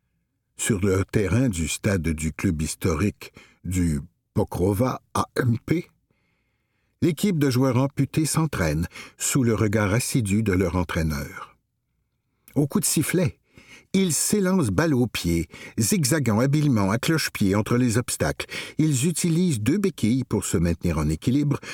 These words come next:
une technique très exigeante pour les avant-bras. Les règles du soccer pour amputés sont simples. Tous les joueurs doivent avoir perdu une jambe, sauf les gardiens qui doivent avoir un bras en moins.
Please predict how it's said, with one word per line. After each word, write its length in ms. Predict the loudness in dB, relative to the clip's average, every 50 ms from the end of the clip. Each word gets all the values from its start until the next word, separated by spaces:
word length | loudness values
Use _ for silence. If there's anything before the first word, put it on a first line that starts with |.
| -12 -6 -2
une 300 | 0 2 2 2 2 0
technique 520 | -2 -2 -4 -4 -4 -2 -2 -2 -2 -4 _ _ -4
très 320 | 0 2 2 2 2 2
exigeante 680 | 0 0 0 0 2 2 2 2 2 2 0 0 -2 -6
pour 200 | -4 -2 0 2
les 200 | 2 2 2 2
avant-bras. 580 | 2 2 2 2 0 0 -2 -4 -6 -8 -8 -14 _ _ _ _ _ _ _ _ _ _ _ _ _ _ _ _ _ _ _ _ _ _ _ _ -20 -18 -10 -2
Les 160 | 0 2 2
règles 540 | 2 2 2 0 2 0 2 2 2 2 0
du 340 | -2 -2 -4 -2 0 0 -2
soccer 540 | -2 -2 -2 -2 0 0 0 0 0 -4 -4
pour 180 | -2 -2 0
amputés 440 | 0 -2 -2 -2 -4 -6 -2 -2 -4
sont 200 | 0 0 0 0
simples. 480 | 0 -2 -2 -2 -2 -2 -6 -10 -16 -18 _ _ _ _ _ _ _ _ _ -20 _ _ _ _ _ -2
Tous 220 | 0 2 2 2
les 180 | 2 2 2 2
joueurs 460 | 2 2 2 2 2 2 2 0 -2
doivent 320 | 0 0 0 0 0 -2 -2 -2
avoir 300 | 0 2 2 0 0 -2
perdu 480 | 0 -2 -2 0 0 -2 0 -2 -2 -2 -2 0
une 160 | 2 2 2
jambe, 420 | 2 2 0 0 -2 -4 -8 -12 -14 -18 -20 -20 -20 _ _ _ -8
sauf 380 | -6 -2 0 0 0 0 0 -2
les 100 | -2 0
gardiens 480 | 0 -2 -2 0 0 2 2 2 0
qui 180 | -2 -2 -2 -2
doivent 440 | 0 0 0 0 0 0 -2 -4 -6 -4 -2
avoir 460 | 0 0 2 2 2 2 2 2 2
un 120 | 2 2 2
bras 320 | 0 0 0 -2 -2 -4 -4
en 120 | -4 -2 0
moins. 300 | 0 0 -2 -2 -6